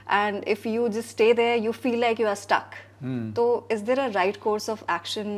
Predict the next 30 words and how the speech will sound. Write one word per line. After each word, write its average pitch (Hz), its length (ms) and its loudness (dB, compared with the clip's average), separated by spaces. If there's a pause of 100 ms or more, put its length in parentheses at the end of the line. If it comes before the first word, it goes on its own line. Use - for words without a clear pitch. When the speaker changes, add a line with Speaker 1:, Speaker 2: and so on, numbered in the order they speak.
Speaker 1:
in 202 260 -6
this 208 220 -2
case? - 480 -12
Speaker 2:
हम्म, 139 320 -4
हम्म, 131 260 -6
हम्म। 127 120 -8 (1160)
अ, 170 240 4 (120)
कई 196 160 6
बार 240 240 4
मुझे 226 220 -2
क्या 220 200 0
लगता 175 280 0
है 117 140 -2
ना 156 100 -4 (360)
कि 196 380 -2 (440)
हम 196 300 -2 (100)
छोटी-छोटी 233 720 2
चीज़ों 214 420 2
को 214 140 -2
भी 208 100 -2
बहुत 185 220 0
बड़ा 160 320 4
करके 180 260 4
उसको 185 180 6
टॉक्सिसिटी 151 600 0
मान 131 280 2
लेते - 220 -10
हैं। - 120 -20
Speaker 1:
कई 185 120 -8
बार, - 220 -12